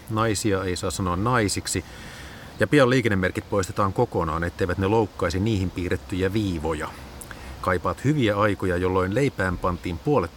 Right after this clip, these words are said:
petäjäistä, suoli toimi ja taide esitti ymmärrettäviä asioita, kuten naista silittämässä tai tissiä." Tota, no jos napataan nämä sanat, että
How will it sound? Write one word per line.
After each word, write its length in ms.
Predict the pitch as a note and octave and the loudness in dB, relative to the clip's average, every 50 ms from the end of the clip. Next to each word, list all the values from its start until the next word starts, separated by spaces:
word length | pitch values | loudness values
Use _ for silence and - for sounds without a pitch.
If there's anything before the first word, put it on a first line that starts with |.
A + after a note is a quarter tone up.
| - | 0
petäjäistä, 680 | - D3+ C#3 - B2 G#2+ G#2 G2+ G2 G2 F#2 - - | 0 0 2 2 0 2 2 2 2 0 -2 -2 -8
suoli 440 | G2 - - D3+ D#3 D3+ B2+ A2+ G#2 | -6 -2 0 2 2 4 2 2 0
toimi 540 | - - A#2+ A2 A2 G#2 G2+ F#2+ F#2+ F#2+ F2 - - - | 0 2 4 4 4 4 2 2 0 -2 -2 -4 -8 -8
ja 100 | F#2+ F2+ | -8 -6
taide 400 | D#2+ - B2 B2 A#2+ G#2+ G2 F2+ - - - - - | -2 2 2 4 4 2 2 -2 -2 -4 -16 -10 -4
esitti 460 | G#2+ F#2+ G#2+ G#2 - - - - A#2 - | -4 -2 0 -2 -4 -4 -8 -6 0 2
ymmärrettäviä 840 | E3+ E3 D#3 C3+ A#2 G#2 - F2+ E2 - - G2 F2+ F2+ F2+ F2+ | 4 4 6 6 4 4 2 2 -2 -2 -2 -2 -2 0 0 2
asioita, 440 | F#2+ G#2 G#2 - - F2+ E2 D#2 - | 2 2 0 0 -2 -2 -2 -4 -4
kuten 300 | D#2 - E2 F#2+ F#2 F#2+ | -6 -6 -4 -2 -2 0
naista 360 | G#2+ A#2 B2+ A#2+ - - - | 0 0 0 0 -2 -2 -4
silittämässä 800 | F#2 - A2 G#2+ G#2+ G2+ - - - E2+ E2 E2+ E2 - - - | -2 0 0 0 0 -2 -2 -4 -4 -4 -4 -4 -6 -6 -6 -6
tai 300 | - - F2+ F2 F2 F2+ - - - - | -4 -2 0 0 0 -2 -4 -8 -4 0
tissiä." 680 | B2+ B2 A#2+ - - - - - - A2 G2+ G#2+ - - - - - - - - - - - - - - - - - - | 2 2 2 2 0 -2 -2 -4 -4 -4 -2 -4 -4 -6 -10 -18 -16 -16 -16 -16 -16 -16 -14 -14 -14 -14 -14 -14 -12 -8
Tota, 260 | - - E2 - F#2+ - - - - - - - | -6 -4 0 0 0 0 -2 -8 -18 -16 -8 -2
no 80 | A2 G2+ | 0 0
jos 140 | G#2 G#2 | 2 4
napataan 320 | - C3 B2+ B2+ B2 A2+ A2+ | 4 4 4 4 2 4 2
nämä 120 | A#2+ A#2 | 2 2
sanat, 300 | G#2+ C3+ C3+ C3 A#2 G2+ | 4 2 2 2 2 2
että 260 | G2 - - - G#2 | 0 -2 0 -2 -2